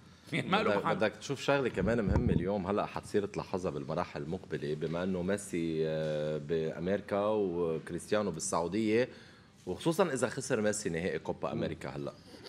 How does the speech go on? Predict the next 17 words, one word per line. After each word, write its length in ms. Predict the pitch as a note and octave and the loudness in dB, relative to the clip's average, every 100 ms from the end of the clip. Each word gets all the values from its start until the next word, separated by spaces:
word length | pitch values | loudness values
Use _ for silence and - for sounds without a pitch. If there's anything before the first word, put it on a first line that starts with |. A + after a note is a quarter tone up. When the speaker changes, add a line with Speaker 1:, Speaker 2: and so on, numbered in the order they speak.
| - - | -12 -10
Speaker 2:
حتبلش 500 | E2+ G#2+ A#2+ A#2+ - | -2 2 2 2 -4
تشوف 380 | - B2+ B2 | 2 2 2
انه 400 | F#2+ G2 G2+ G#2 G2 | 0 2 2 0 0
الاعلام 840 | F2 E2 D#2+ F2+ F#2 G2+ B2 B2+ C#3 - - - - - - | -2 -2 0 2 4 4 4 2 0 -8 -18 -18 -18 -16 6
بلش 240 | C#3 D#3 | 6 8
يحكي 200 | D#3+ C#3 | 0 2
عن 140 | C3 A2+ | 2 2
نهايه 320 | G#2+ B2 A#2+ | 2 2 2
عصر 320 | F2+ A2 - F2+ | 2 0 0 0
ميسي 340 | G2 G2+ G#2 | 0 0 0
ورونالدو، 500 | F#2 F#2 F#2+ G#2 G2+ | 2 2 2 2 2
وبحطوا 560 | B2+ - - - - - | 2 0 -2 -4 -4 -6
سبوت 380 | - C#3 C#3+ | 0 0 2
لايتس 260 | C3 G#2+ - | 0 0 0
على 120 | F#2 | 0
لعيبه 320 | E2+ F#2 A2+ | 2 2 0
تانيين، 580 | F#2+ F#2+ F2+ F#2+ G2+ D#2 | 0 2 2 2 2 0